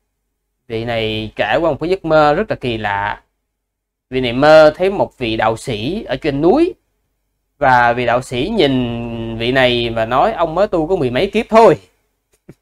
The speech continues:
<laughs> Thì vị này sau khi tỉnh lại rất là hụt hẫng.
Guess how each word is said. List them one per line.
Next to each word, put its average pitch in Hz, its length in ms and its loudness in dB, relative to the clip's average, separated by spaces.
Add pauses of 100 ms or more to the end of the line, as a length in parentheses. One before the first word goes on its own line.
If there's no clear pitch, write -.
<laughs> - 400 -12 (1700)
Thì 139 460 4
vị 131 200 0
này 135 160 -2
sau 170 160 -2
khi 180 180 -4
tỉnh 180 200 -6
lại 143 140 2
rất 135 260 -4
là 160 60 -6
hụt 139 160 -6
hẫng. 139 260 -4